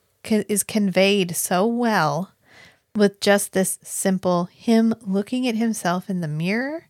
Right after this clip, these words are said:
without feeling revulsion. Him looking at himself in the mirror and accepting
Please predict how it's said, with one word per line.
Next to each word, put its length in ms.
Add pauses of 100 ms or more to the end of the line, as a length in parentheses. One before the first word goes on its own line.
(1040)
without 480
feeling 360
revulsion. 680 (460)
Him 280
looking 360
at 80
himself 420
in 80
the 80
mirror 320
and 220
accepting 800